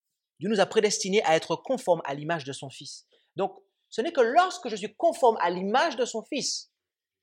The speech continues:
que je serai complètement sanctifié, en fait. Dieu désire que je participe à sa sanctification, en fait. Et participer à la sanctification de Dieu, c'est être conforme à l'image de Jésus.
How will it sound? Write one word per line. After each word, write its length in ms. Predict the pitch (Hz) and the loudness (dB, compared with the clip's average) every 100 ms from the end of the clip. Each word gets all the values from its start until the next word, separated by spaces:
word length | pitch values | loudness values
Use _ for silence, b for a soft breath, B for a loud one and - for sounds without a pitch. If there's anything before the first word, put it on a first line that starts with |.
| _ _ | _ _
que 80 | - | -10
je 80 | 185 | -6
serai 300 | 190 196 196 | -4 -4 -4
complètement 580 | - 262 220 165 156 165 | -8 -2 -4 -2 -8 -6
sanctifié, 720 | - 202 190 196 175 - 233 | -6 -6 -6 -10 -12 -2 -2
en 120 | 123 | -2
fait. 460 | - - - - _ _ _ _ _ _ _ _ - | -14 -20 -20 -20 _ _ _ _ _ _ _ _ -6
Dieu 100 | 269 | -2
désire 240 | 311 247 | 0 -2
que 80 | 285 | -4
je 100 | 185 | -4
participe 480 | 190 233 214 202 240 | -6 -6 -8 -12 -12
à 80 | - | -10
sa 100 | 175 | -12
sanctification, 800 | 170 202 196 185 180 180 - 214 | -12 -10 -12 -12 -8 -8 -8 -10
en 100 | 139 | -12
fait. 200 | - - _ _ _ _ | -14 -20 _ _ _ _
Et 80 | 190 | -8
participer 500 | 214 202 220 240 285 | -6 -8 -10 -8 -4
à 20 | |
la 120 | 285 | -4
sanctification 640 | 233 190 185 170 180 165 160 | -6 -10 -10 -8 -8 -8 -10
de 100 | 139 | -12
Dieu, 320 | 131 147 170 _ _ _ | -12 -14 -16 _ _ _
c'est 120 | - | -12
être 180 | 180 220 | -8 -8
conforme 600 | 220 240 - 160 143 151 _ _ _ | -6 -8 -6 -4 -4 -6 _ _ _
à 100 | 143 | -12
l'image 480 | 175 147 123 120 - _ _ - | -10 -10 -10 -12 -18 _ _ -16
de 80 | 151 | -10
Jésus. 580 | 135 160 135 185 180 | -8 -8 -10 -12 -16